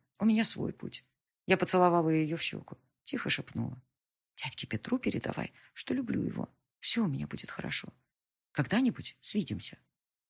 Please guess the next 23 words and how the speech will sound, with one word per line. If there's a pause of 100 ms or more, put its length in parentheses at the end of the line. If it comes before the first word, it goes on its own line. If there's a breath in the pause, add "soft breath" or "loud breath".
(180)
Мы
рассчитались
с
хозяином. (220)
Тот
не
удивился,
что
братья
увозят
беременную
сестру
из
села, (280 loud breath)
где
орудуют
рома, (240)
и
местные
устраивают
с
ними
потасовки.